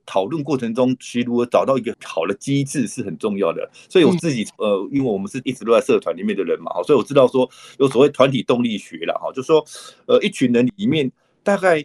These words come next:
Speaker 1: 呃，十来个人是规模是蛮恰当的啦，哈。你太多意见就可能太多，太少
Speaker 2: 对。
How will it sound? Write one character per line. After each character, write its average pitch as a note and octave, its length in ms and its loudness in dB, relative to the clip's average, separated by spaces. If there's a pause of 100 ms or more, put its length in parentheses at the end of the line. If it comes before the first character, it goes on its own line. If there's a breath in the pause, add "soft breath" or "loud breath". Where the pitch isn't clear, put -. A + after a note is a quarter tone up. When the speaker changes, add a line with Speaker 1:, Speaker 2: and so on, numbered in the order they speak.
(140)
Speaker 1:
呃， B2 260 2
十 - 220 -10
来 D3 180 6
个 C#3+ 140 2
人 B2 140 0
是 C#3+ 140 -10 (240)
规 E3+ 160 4
模 B2 140 -2
是 A2 100 -10
蛮 G#2 180 -2
恰 G#2 240 -4
当 F#2 200 -6
的 E2+ 120 -12
啦， - 140 -16
哈。 F2+ 80 -8 (380 soft breath)
你 A#2 140 -2
太 E3+ 260 4
多 D3 340 2
意 E3 120 -4
见 C3+ 140 0
就 B2 80 0
可 - 80 -6
能 F#2+ 80 -4
太 G#2+ 200 2
多， G2 280 -2 (140)
太 - 160 4 (160)
少 G2 120 4
Speaker 2:
对。 - 60 -14